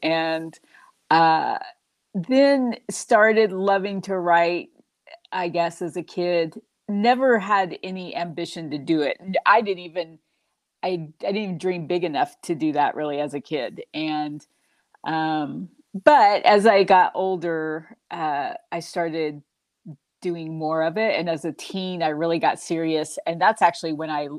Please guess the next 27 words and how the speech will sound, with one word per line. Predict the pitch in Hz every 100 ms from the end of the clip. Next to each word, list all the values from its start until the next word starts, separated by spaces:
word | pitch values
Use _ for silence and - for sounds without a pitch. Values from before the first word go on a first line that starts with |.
| - -
I | 156 151 147 139 _ _ _
taught | - 156 165 147
myself | 151 147 - 143 139 - - _ _
screenwriting, | - - 185 160 123 120 - _ _ _ _ -
um, | 160 160 151 151 _ _ _
which | 156 156 -
was | 160 -
much | 175 - - - _ -
easier | 185 165 175 165 160
<laughs> |
than | 175 175 254 226 - 240
fiction | 247 - 214 165
writer, | 175 170 180 180 - - -
writing | 196 196
in | 190
terms | 175 196 165
of | 180 170
word | 196 180
count. | - 160 135 -
And, | 165 160 151 - _ _ _ -
um, | 170 165 165
so | - 185 175 170
that | 196 262 302
was | 226 -
actually | 185 220 - 185 175 160 151 - _ _ _ _ -
kind | - 220 240 220
of | 180 160